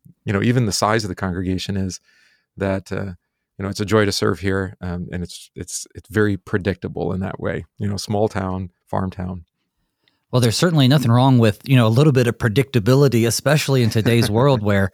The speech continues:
Speaker 2: oh, we could use a little bit more of that, I think.
Speaker 1: Well, and, and I, you know, to be honest, it's, that's how it looks on the outside.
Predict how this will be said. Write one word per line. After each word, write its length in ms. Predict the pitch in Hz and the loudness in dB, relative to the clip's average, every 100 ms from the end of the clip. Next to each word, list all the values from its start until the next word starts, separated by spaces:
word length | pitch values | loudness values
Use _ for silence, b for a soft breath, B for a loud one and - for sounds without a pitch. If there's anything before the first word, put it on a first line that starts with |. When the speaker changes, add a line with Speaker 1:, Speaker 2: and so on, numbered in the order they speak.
| b b b b - | b b b b -2
Speaker 2:
oh, 200 | 123 120 | 2 4
we 100 | 127 | 4
could 160 | 120 | 4
use 240 | 120 143 117 | 4 4 4
a 120 | 127 | 2
little 260 | 135 180 139 | 6 6 6
bit 180 | 139 | 4
more 320 | 131 139 240 107 | 4 6 6 4
of 120 | 82 | 2
that, 180 | 82 78 | -4 -4
I 140 | 78 | -6
think. 360 | - 71 - _ _ _ _ _ _ _ _ - | -8 -14 -16 _ _ _ _ _ _ _ _ 0
Speaker 1:
Well, 260 | 208 - - _ | 2 2 -4 _
and, 260 | - 147 - | -2 -2 -2
and 240 | - 143 | -10 -2
I, 120 | 123 - - | -2 -2 -4
you 100 | 110 | -4
know, 120 | 87 | -4
to 100 | 95 | -4
be 100 | 92 | -2
honest, 520 | 104 170 101 127 - - - | 2 2 0 -4 -8 -4 0
it's, 520 | 110 - - - - _ _ _ _ - | 0 -2 -4 -6 -8 _ _ _ _ -2
that's 180 | 135 - | -2 2
how 100 | 127 | 0
it 80 | 104 | 2
looks 260 | 113 - | 0 0
on 80 | 110 | -2
the 80 | 95 | 0
outside. 540 | 98 120 180 226 240 | 0 0 -2 -2 -4